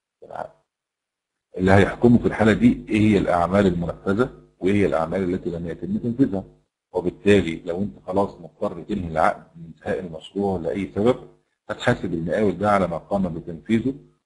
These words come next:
و، وإن يكن يعني نسبة وتناسب. لأن أنت مش معقول هتقول له أنت ما عملتش ولا حاجة، ومش معقول هتديله قيمة كاملة، فأكيد هيبقى فيه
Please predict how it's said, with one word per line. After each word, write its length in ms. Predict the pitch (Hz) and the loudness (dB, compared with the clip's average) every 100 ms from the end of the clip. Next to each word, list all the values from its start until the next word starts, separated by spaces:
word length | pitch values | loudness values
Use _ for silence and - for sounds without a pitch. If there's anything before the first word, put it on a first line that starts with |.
| _ - | _ -2
و، 140 | 98 113 113 - 95 | 4 6 6 2 -2
وإن 240 | 98 107 | 0 4
يكن 340 | 127 131 101 | 6 6 4
يعني 320 | 98 110 113 98 | 4 4 4 2
نسبة 300 | 107 98 117 | 0 -2 -4
وتناسب. 420 | 117 123 127 - _ _ _ _ _ _ _ _ _ _ _ _ - | -4 -4 -6 -10 _ _ _ _ _ _ _ _ _ _ _ _ -8
لأن 200 | 92 95 | -4 -2
أنت 160 | - | -2
مش 220 | 92 92 98 | -4 -6 -4
معقول 280 | 90 107 | -2 -2
هتقول 260 | 92 87 98 | -2 -2 -4
له 60 | 87 | -4
أنت 100 | 80 | -6
ما 100 | 80 | -4
عملتش 380 | 104 - - | -2 -4 -4
ولا 120 | - - | -2 0
حاجة، 340 | 98 101 101 - | 0 0 -4 -10
ومش 220 | 87 - | -18 -12
معقول 160 | 87 | -10
هتديله 360 | 95 80 95 87 - | -10 -8 -6 -6 -4
قيمة 160 | 107 117 | -4 -2
كاملة، 400 | 131 131 123 - _ _ _ _ _ _ | 0 2 0 -2 _ _ _ _ _ _
فأكيد 380 | - 78 - 117 | -4 -2 2 2
هيبقى 300 | 101 92 78 | 4 0 -2
فيه 240 | - 113 | -2 -2